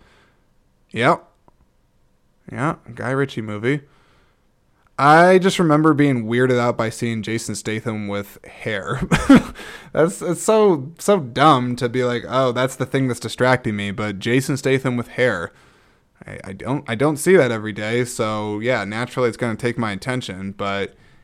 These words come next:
yep, he did that. I'm sure there's some people that like this. Guy Ritchie has, like, his own, uh, cult following, I feel like. There's this movie called Slow Burn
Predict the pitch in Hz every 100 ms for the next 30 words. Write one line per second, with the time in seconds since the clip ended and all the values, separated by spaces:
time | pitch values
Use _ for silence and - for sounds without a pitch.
0 | _ - 156 - _ _ _ _ _ 113
1 | 127 117 110 73 - _ _ _ _ _
2 | _ _ _ 117 113 - 135 131 139 123
3 | 131 123 113 117 120 117 - - 110 120
4 | 117 123 127 113 113 110 110 101 104 107
5 | 107 101 - - 95 90 90 - - 113
6 | - 104 98 90 82 - 92 82 95 95
7 | - _ _ _ _ _ _ - 123 120
8 | 139 156 151 147 127 - 143 147 131 127
9 | 131 147 190